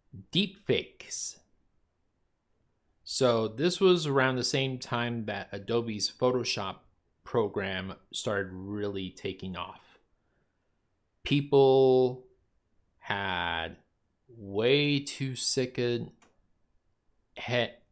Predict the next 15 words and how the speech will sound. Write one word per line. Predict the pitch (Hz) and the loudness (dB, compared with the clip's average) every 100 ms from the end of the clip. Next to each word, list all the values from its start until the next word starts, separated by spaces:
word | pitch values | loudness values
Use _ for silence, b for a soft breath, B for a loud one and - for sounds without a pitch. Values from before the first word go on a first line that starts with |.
| _ - | _ -6
sick | - 143 147 | -2 -2 -2
in | 139 | -2
the | 120 | -2
head | 127 117 110 - _ _ _ - | 0 0 0 -8 _ _ _ -18
type | - 123 117 117 | -8 -6 -4 -2
of | 110 104 92 B B B _ | 0 -2 -6 B B B _
mentality | 113 107 - 120 113 104 98 92 95 - _ _ _ _ _ _ _ | -6 -4 -2 -2 0 0 -2 -4 -6 -12 _ _ _ _ _ _ _
and | 110 98 92 92 | -6 -6 -8 -2
way | 110 175 143 120 95 | 10 10 12 6 0
too | - 117 | -4 -2
much | 113 98 - | -2 -2 -6
time | - 113 107 | -4 -4 -2
on | 101 | -4
their | 92 | -6
hands. | 87 85 - - - | -8 -10 -10 -14 -16